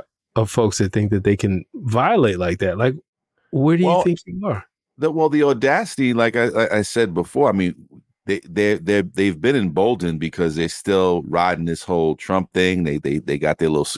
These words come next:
Speaker 2: the Supreme Court thing. They got, uh, all this. Now, now they, they, they're getting rid of, a lot of these states are trying to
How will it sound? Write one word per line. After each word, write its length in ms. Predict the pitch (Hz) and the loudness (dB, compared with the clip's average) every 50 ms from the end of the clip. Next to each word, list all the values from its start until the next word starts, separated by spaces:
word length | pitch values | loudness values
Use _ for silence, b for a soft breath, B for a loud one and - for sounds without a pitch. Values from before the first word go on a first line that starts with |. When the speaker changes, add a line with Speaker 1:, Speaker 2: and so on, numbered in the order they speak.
| - _ | -12 _
Speaker 2:
the 400 | - 73 67 62 58 52 50 50 - - _ | -4 -4 -2 0 -2 -2 -4 -6 -10 -12 _
Supreme 440 | - - - - - 95 82 76 76 | -14 -12 -12 -6 -2 0 0 0 -2
Court 320 | - - 107 110 95 82 - _ _ - | 0 0 2 2 0 -2 -8 _ _ -8
thing. 560 | - 117 110 107 104 104 101 98 98 98 87 | -2 0 0 2 2 0 0 0 -2 -2 -4
They 140 | 78 78 71 | -4 -4 -2
got, 320 | 82 82 80 78 76 - - 78 | -2 0 0 0 0 -2 -2 -2
uh, 140 | 76 73 71 | -2 0 0
all 240 | 80 90 90 87 80 | 2 2 2 2 2
this. 340 | 80 76 73 69 - - | 0 -2 -2 -4 -8 -6
Now, 160 | 85 87 85 82 | -4 -2 -2 0
now 260 | 82 82 82 85 82 | 0 0 2 2 2
they, 240 | 80 78 76 76 71 | 2 0 0 0 -2
they, 280 | - 73 71 69 67 | -2 -2 0 0 -2
they're 180 | 62 65 76 73 | -2 -4 -4 -4
getting 340 | 69 82 87 80 80 80 82 | -2 0 0 0 0 0 0
rid 140 | 82 80 82 | 0 2 2
of, 160 | 78 78 73 | 0 0 -2
a 40 | 71 | 0
lot 180 | 76 78 80 | 0 0 2
of 40 | 80 | 0
these 140 | 80 78 - | 0 -2 -4
states 300 | - - 80 78 - - 71 | -2 -2 -2 -2 0 -2 -6
are 40 | - | -6
trying 360 | - - 80 78 80 76 - | -4 -4 -2 -2 -2 -2 -4
to 380 | - - 80 78 73 71 69 | -4 -2 0 0 0 0 -2